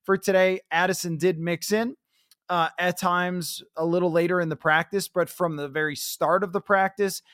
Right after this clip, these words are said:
it was Jalen Nailor. The thing with what they do with wide receivers is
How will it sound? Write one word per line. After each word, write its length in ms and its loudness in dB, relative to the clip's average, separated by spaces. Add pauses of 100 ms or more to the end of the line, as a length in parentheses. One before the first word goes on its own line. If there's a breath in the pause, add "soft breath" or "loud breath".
(220 soft breath)
it 80 0
was 180 0
Jalen 360 -2
Nailor. 340 2
The 120 -4
thing 260 0
with 280 2 (220 soft breath)
what 240 0
they 180 6
do 240 -2
with 180 2
wide 360 2
receivers 800 -2
is 540 -2